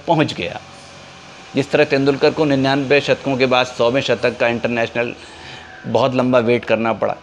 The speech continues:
इसका wait भी बहुत हो गया, सौवां share मिल ही नहीं रहा था कहीं। एक दिन दीवान ने अपने दोस्तों से मिलकर एक plan बनाया, क्योंकि राजा बार बार उससे भड़कता था,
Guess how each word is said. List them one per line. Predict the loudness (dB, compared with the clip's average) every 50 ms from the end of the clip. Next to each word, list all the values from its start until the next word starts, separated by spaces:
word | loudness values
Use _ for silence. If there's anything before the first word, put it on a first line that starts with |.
| -10 -10
इसका | -8 -6 -4 -4
wait | -2 -2 -4 -4 -4
भी | -4 -4 -4
बहुत | -4 -4 -4 -4 -4 -4
हो | -4 -4
गया, | -2 -2 -2 -2 -4 -10 -20 -20 -20 -20 -20 -18 -18 -16
सौवां | -10 -4 0 2 2 2 2 2 0 -2 -4 -10 -16 -16 -14 -12
share | -8 -4 -2 0 0 0
मिल | 0 0 0 0
ही | 0 0
नहीं | 0 0 0
रहा | 0 0 0 0
था | -2 -4 -6
कहीं। | -4 -4 -6 -6 -6 -10 -12 -18 -20 -20 -20 -20 -20 -20 -20 -20 -14 -4 0 2
एक | 2 4 4
दिन | 4 4 4
दीवान | 4 4 4 6 6 4 6
ने | 4 4 4
अपने | 2 2 2 2 2
दोस्तों | 4 4 2 2 2 0 0 0 0
से | 2 0
मिलकर | 0 0 0 2 2 2
एक | 2 0 -2
plan | -2 0 0 0 0
बनाया, | 2 2 2 2 2 2
क्योंकि | 2 0 -2 0 2 2
राजा | 4 4 4 2 2
बार | 2 2 2 4 6
बार | 4 4
उससे | 4 2 0 0
भड़कता | 0 2 2 0 0 -2 0 2 4 4
था, | 4 2 -2 -6 -6